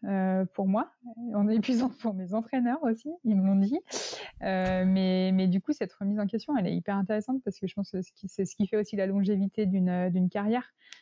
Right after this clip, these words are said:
Quelqu'un qui va s'endormir un peu sur un bon résultat, euh, il va s'oublier et puis en fait, il va oublier de progresser aussi.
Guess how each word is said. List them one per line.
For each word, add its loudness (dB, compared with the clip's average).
Quelqu'un -2
qui -8
va 0
s'endormir 2
un 0
peu -2
sur -10
un -2
bon 2
résultat, 0
euh, 0
il 0
va -2
s'oublier 2
et 0
puis -14
en -8
fait, -8
il -6
va 0
oublier 0
de -8
progresser -2
aussi. -4